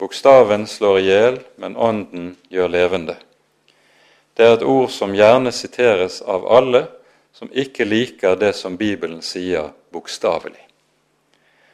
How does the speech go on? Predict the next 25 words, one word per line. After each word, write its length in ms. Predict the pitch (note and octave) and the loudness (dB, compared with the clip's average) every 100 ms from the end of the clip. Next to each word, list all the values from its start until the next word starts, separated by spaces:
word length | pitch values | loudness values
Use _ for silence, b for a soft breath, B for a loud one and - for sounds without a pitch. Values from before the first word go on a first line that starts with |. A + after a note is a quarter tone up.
| _ - | _ -14
Og 80 | A2 | -10
så 100 | G#2+ | -2
bruker 360 | A2 A#2 C3 | 0 2 2
man, 320 | A#2 G2+ F#2+ G2 b b b _ _ _ | 2 2 0 -8 b b b _ _ _
eh, 400 | F#2+ G2 F#2+ F#2+ F#2+ _ _ _ _ | -2 2 2 0 -8 _ _ _ _
dette 720 | - G#2+ - - G2 F#2 F2+ - _ _ _ | 0 0 0 2 2 2 0 -12 _ _ _
ordet, 400 | B2+ B2+ G2+ A#2 D3+ b b b - | 0 0 2 0 -2 b b b -20
siterer 580 | - - C3 A#2 F#2+ | -18 -4 2 4 4
dette 280 | F2+ G2 - | 0 -2 -4
ordet 360 | A#2+ A#2+ F#2+ F#2+ | -4 -4 -4 -4
for 120 | G#2 | -4
liksom 420 | G2+ G2+ - G#2+ | -4 -6 -8 -8
å 60 | F#2 | -8
slippe 360 | - G2 - - | -6 -8 -6 -8
unna 460 | G#2 A#2 A#2 F#2 G#2+ b b b | -6 -4 -2 -2 -2 b b b
det 180 | G#2 G2+ | -6 -6
som 220 | - F2 | -6 -8
er 140 | F2 E2+ | -8 -6
Bibelens 580 | G#2+ G2 E2+ D#2+ D#2+ | -6 -6 -8 -12 -14
egen 340 | - F#2 F2+ E2+ | -8 -6 -6 -10
ordlyd. 480 | D#2 E2+ D2+ D2 - _ _ _ _ _ _ _ _ _ _ _ _ b b b b b b b b b _ | -10 -8 -8 -12 -18 _ _ _ _ _ _ _ _ _ _ _ _ b b b b b b b b b _
Det 220 | - A#2+ A2+ | 4 4 6
er 320 | G#2+ G#2 G#2 | 4 4 0
en 240 | G2 F#2+ | -8 -8
misbruk 880 | F#2 G2+ - - F2+ D#2+ - _ - | -6 -8 -10 -12 -12 -12 -14 _ -20